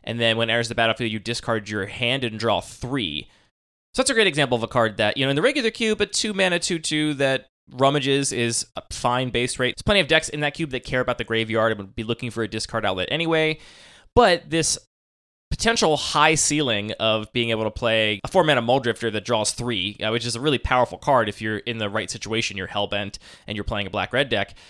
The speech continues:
There's a lot of situations, Anthony, where I have played black sources in my deck just because I wanted to be able to play that spectacle cost in the Rixmati Reveler, and that has this really cool kind of knock-on effect where it's like, okay, well, I'm playing some black sources now. I might take them a little bit in the draft because I'm interested in being able to spectacle this Rixmati Reveler,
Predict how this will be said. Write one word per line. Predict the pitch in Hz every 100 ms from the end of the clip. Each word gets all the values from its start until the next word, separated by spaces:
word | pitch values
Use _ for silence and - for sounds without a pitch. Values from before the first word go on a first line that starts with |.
| - -
There's | - 180
a |
lot | 180 214
of | 208
situations, | 175 147 147 139 120
Anthony, | 117 113
where | 110 107
I | 113 139
have | 120 107 98 - _ _ _
played | - 156 117
black | 113 135
sources | - 139 139
in | 147
my | 139
deck | 135 139
just | - 127 -
because | 120 120 113 110 - -
I | 107 104 104
wanted | 101 107 110 107 104
to | - 104
be | 101 113 104
able | 101 98
to | 113 95 95 _ _
play | - 123
that | 104
spectacle | - 123 123
cost | 123 117 117
in | 107
the | 120
Rixmati | 123 110 101
Reveler, | 110 151 185 214 - - -
and | 160
that | 254
has |
this | 226 196
really | 202 147
cool | - 156 156 151
kind | 156 135
of | 110 - - _ -
knock-on | 123 123 170 165
effect | 170 190 170
where | 131
it's | 127
like, | 139
okay, | 196 113
well, | 127
I'm |
playing | 165 247 240
some | 143
black | 147 143
sources | - 135 135
now. | 143
I | 143
might | 214
take | - 147
them | 147
a | 127
little | 127 123
bit | 131
in | 120
the | 120
draft | 101 104 120 -
because | 117 107
I'm | 113
interested | 113 110 110
in | 104
being | 107 104
able | 101 101
to | 113
spectacle | - 110 - 107
this | 104
Rixmati | 110 - 95 95
Reveler, | 151 160 165 160